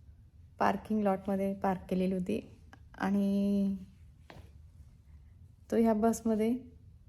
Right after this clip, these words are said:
आला चुकून. तर ड्रायव्हरने सांगितलं, "मी काय आता तुला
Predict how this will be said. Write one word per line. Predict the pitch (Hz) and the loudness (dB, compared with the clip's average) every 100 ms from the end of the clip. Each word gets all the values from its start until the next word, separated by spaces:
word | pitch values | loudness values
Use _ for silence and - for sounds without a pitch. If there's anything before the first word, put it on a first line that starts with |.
| - - - 208 | -20 -20 -12 -4
आला | 196 190 | 0 0
चुकून. | 190 208 196 214 269 - - - - - - - - - - | -2 -6 -2 0 0 -4 -20 -20 -20 -20 -20 -20 -20 -20 -4
तर | 233 | 0
ड्रायव्हरने | 226 247 247 247 269 | 6 8 8 6 4
सांगितलं, | 269 254 247 254 254 | 4 4 4 4 4
"मी | 247 240 233 | 4 4 2
काय | 233 220 | 0 0
आता | 220 | 0
तुला | 208 214 214 208 | -2 0 2 2